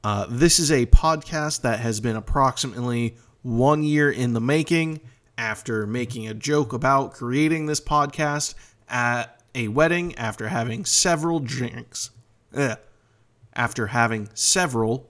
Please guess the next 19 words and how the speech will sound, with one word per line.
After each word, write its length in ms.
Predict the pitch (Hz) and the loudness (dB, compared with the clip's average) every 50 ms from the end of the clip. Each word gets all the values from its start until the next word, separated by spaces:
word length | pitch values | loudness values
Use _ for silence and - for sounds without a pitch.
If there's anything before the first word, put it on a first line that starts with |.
| - 143 | -14 -10
drinks. 640 | 123 123 156 185 170 120 104 - - - - - - - - - _ _ - _ _ _ _ | -6 -2 0 0 0 -2 -4 -4 -2 -2 -2 -4 -6 -14 -20 -20 _ _ -20 _ _ _ _
So, 560 | _ - - 208 220 156 113 110 117 139 - - - - - - | _ 4 6 6 8 6 4 2 0 -2 -6 -12 -16 -18 -20 -20
here 280 | - - 131 127 117 113 | -2 2 4 4 6 4
I 140 | 113 117 127 | 4 2 0
am, 320 | 147 156 156 160 160 151 - _ | -2 -2 -2 -2 -4 -6 -12 _
finally 520 | _ - - 214 208 202 196 196 190 185 | _ -4 0 0 2 2 0 0 0 2
recording 640 | 180 180 170 - - 170 160 160 160 156 160 156 147 - _ _ _ _ _ - | 2 2 0 0 0 0 0 0 0 -2 -4 -8 -12 -16 _ _ _ _ _ -4
what 420 | 147 127 120 117 - - - - | 0 2 2 2 0 -4 -12 -10
may 340 | 127 123 131 156 165 175 175 | -4 -2 0 0 2 0 0
or 280 | 147 - 131 123 120 | 0 0 0 0 0
may 160 | 117 113 113 113 | -2 -2 -4 -2
not 340 | 123 139 143 147 - - | 0 2 2 2 0 0
end 160 | 131 127 127 131 | -4 -2 0 0
up 160 | 135 - 117 | 0 0 -2
being 400 | 120 117 120 117 117 113 117 123 127 | -2 0 0 0 -2 -4 -6 -8 -8
the 160 | 127 120 110 98 | -6 -4 -4 -4
first 540 | - - - 156 156 151 139 - - - - | -6 -4 -2 -2 0 0 -2 -4 -6 -8 -6
episode. 680 | - 123 120 - - - - - 120 117 113 117 117 - - - _ _ _ _ _ _ - - - - _ _ _ _ _ _ _ _ _ _ _ _ _ _ _ _ _ _ | -4 -4 -2 0 0 0 0 -2 -4 -8 -10 -12 -14 -16 -20 -20 _ _ _ _ _ _ -20 -20 -20 -20 _ _ _ _ _ _ _ _ _ _ _ _ _ _ _ _ _ _
So, 520 | - - - 233 165 113 107 117 151 - | 0 4 6 6 6 6 4 2 0 -4